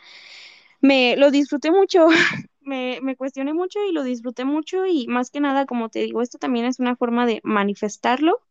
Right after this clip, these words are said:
Entonces, de verdad espero que, que lo comprendan y nuevamente muchísimas gracias por invitarme.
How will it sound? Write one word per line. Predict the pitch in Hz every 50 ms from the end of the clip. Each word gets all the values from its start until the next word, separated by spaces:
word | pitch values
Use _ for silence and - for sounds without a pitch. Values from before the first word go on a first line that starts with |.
| _ _ _ - - _ _ _ _ _ _ _ _ _ _ -
Entonces, | - 247 247 226 - - 226 226 220 220 - 240 240 233 226 233 226 226 226 226 - - - _ _ _ _ _ _ _ -
de | 226 233 220
verdad | 220 220 214 208 214 208 214
espero | 220 226 - - - 117 - 110 -
que, | - - 120 120 117 113 - - - _ _ _
que | - - 247
lo | 240 226 -
comprendan | - - 220 220 - 233 247 247 254 262 277 285 311 320 330 330
y | - 247
nuevamente | 240 240 233 233 240 254 262 254 - 269
muchísimas | 269 269 262 262 254 - - 294 294 294 320 320 311 285
gracias | 254 240 240 247 - 247 247 -
por | - 254
invitarme. | 240 226 220 214 - 220 208 202 202 214 202